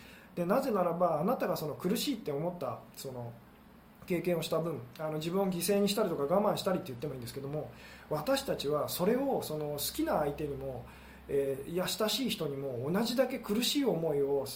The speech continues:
あの、してもらわないと気が済まなくなるんですっていうですね。なので、あなたが苦しい、あの、思いをすると、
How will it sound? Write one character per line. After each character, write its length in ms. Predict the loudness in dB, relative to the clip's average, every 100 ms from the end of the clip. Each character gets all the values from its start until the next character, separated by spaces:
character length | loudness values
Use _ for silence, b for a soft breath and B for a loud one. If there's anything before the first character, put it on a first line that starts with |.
| -8
あ 40 |
の、 320 | -8 -6 -8 -10 -12
し 140 | -10 0
て 80 |
も 140 | 4 4
ら 80 | 4
わ 80 |
な 80 | 2
い 60 | 0
と 80 | -2
気 140 | 0
が 120 | 0
済 140 | 2 4
ま 100 | 4
な 80 |
く 80 | 2
な 140 | -2 -4
る 80 |
ん 100 | -6
で 100 | -8
す 180 | -8 -10 -10
っ 20 |
て 60 |
い 80 | -10
う 20 |
で 100 | -10
す 80 | -10
ね。 120 | -10 -10 -6
な 100 | 0
の 100 | 2
で、 60 | 2
あ 120 | 2
な 120 | 2 2
た 120 | 0
が 120 | 0
苦 200 | -2 -2
し 260 | -2 -2 -4
い、 80 | -6 B B B B
あ 160 | -2 0
の、 180 | 0 0
思 160 | 2
い 60 | 2
を 60 |
す 120 | 2 -2
る 80 |
と、 140 | 0